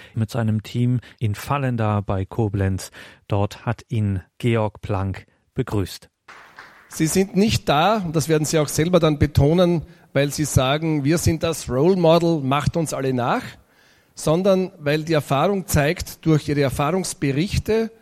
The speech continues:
Speaker 2: die Sie auch veröffentlicht haben, die wir auf Deutsch herausbringen durften, und durch Ihr bescheidenes Zeugnis werden viele ermutigt, dort, wo Sie unterwegs sind, auch neue Wege zu wagen, sich selbst vielleicht ein bisschen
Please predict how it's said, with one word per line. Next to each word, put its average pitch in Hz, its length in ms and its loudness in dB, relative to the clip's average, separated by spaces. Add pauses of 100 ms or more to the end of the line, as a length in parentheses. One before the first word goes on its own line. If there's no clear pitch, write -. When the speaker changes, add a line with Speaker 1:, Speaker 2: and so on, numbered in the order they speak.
(120)
Speaker 2:
die 135 80 -4
Sie 139 120 -4
auch 123 120 -4
veröffentlicht 156 580 -6
haben, 143 340 -2 (360)
die 127 80 -4
wir 135 100 0
auf - 80 -6
Deutsch 135 300 -4
herausbringen 143 580 -4
durften, 139 520 -2 (480)
und 143 280 0
durch 170 220 2
Ihr 170 100 2
bescheidenes 165 720 -2
Zeugnis 180 720 -6 (440)
werden 156 360 -2
viele 202 540 -4
ermutigt, 165 920 -4 (320)
dort, 160 420 -2 (240)
wo 135 240 -6
Sie 180 280 -6
unterwegs 151 520 -4
sind, 143 380 -6 (240)
auch 120 180 -4
neue 147 380 0
Wege 170 260 -2
zu 160 220 -6
wagen, 156 520 -2 (420)
sich - 220 -8
selbst - 360 -6
vielleicht 151 280 -2
ein 156 120 -4
bisschen 147 580 -4